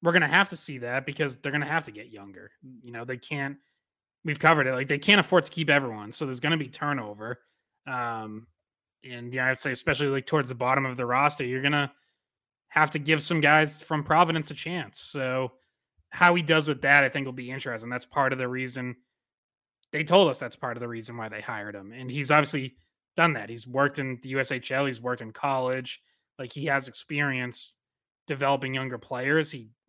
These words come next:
when he was at Denver, he sent some guys to the N H L, you know, Danton Heinen among them coming to the Bruins. Um, so I think, you know, that'll be interesting. And I think that's where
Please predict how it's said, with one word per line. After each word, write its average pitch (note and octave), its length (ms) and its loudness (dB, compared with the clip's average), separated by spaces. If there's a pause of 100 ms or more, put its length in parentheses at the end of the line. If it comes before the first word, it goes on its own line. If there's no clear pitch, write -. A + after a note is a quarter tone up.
(180)
when C3+ 120 -14
he B2+ 60 -12
was A#2 100 -14
at B2+ 200 -8
Denver, C#3 320 -2
he A#2+ 80 -6
sent B2+ 260 -10
some C3+ 160 -8
guys B2+ 380 -2 (560)
to - 80 -10
the C#3+ 120 -4
N C3 80 -6
H C3+ 220 -8
L, C#3+ 380 0 (260)
you C3 80 -12
know, A#2+ 140 -10 (100)
Danton B2 320 -10
Heinen B2+ 360 -2
among B2 280 -4
them C3 180 -4
coming B2+ 200 -6
to B2 60 -4
the A#2+ 60 -8
Bruins. B2+ 580 -4 (460)
Um, A#2 600 -4
so B2 640 -2 (580)
I D#3 80 -6
think, D#3 320 2 (220)
you D3+ 100 -8
know, B2 220 -2 (180)
that'll F3 240 8
be D#3 160 2
interesting. D3+ 460 2
And C#3+ 80 0
I C3+ 40 -2
think D3+ 240 -2
that's C#3 300 0
where B2+ 480 0